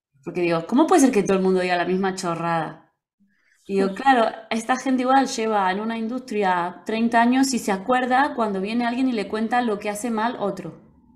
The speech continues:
Speaker 1: Porque lo que hace bien tu competencia no te lo vienen a decir tus clientes, no te vienen a decir, "Yo le compro también al otro y me encanta". Eso jamás te lo van a decir, ¿vale? Siempre te van a decir, "Ay, no, es que tuve una muy mala experiencia con no sé quién".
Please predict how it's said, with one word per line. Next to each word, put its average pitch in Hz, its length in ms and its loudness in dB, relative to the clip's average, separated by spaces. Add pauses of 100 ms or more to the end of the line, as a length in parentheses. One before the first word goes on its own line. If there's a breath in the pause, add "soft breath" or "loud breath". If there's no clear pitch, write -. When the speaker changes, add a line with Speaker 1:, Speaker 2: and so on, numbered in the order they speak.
(400)
Speaker 1:
Porque 170 160 -4
lo 165 120 0
que 175 80 2
hace 175 220 0
bien 185 160 0
tu 185 100 -2
competencia 190 500 0
no 269 120 4
te 214 100 0
lo 170 80 -2
vienen 165 220 -4
a 160 40 -8
decir 160 200 -12
tus - 140 -18
clientes, 185 460 -2
no 185 120 4
te 196 80 4
vienen 233 180 2
a 202 80 4
decir, 180 340 -2
"Yo 214 320 4
le 208 140 2
compro 175 260 -4
también 165 320 -2
al 160 140 -2
otro 202 260 0
y 180 40 -2
me 170 80 0
encanta". 185 840 -2 (400 loud breath)
Eso - 120 -12
jamás 190 260 2
te 196 80 0
lo 185 80 0
van 180 140 2
a 165 80 0
decir, - 600 -4 (200)
¿vale? 165 500 -4 (420 loud breath)
Siempre 190 240 -4
te 202 100 -2
van 196 120 2
a 196 40 0
decir, 190 240 -2
"Ay, 190 120 2
no, 202 100 0
es 190 80 -2
que 202 120 -6
tuve 196 160 4
una 196 160 4
muy 202 240 0
mala 220 220 0
experiencia 202 680 -6
con 170 140 -4
no 175 100 -4
sé 160 200 -10
quién". 208 540 -4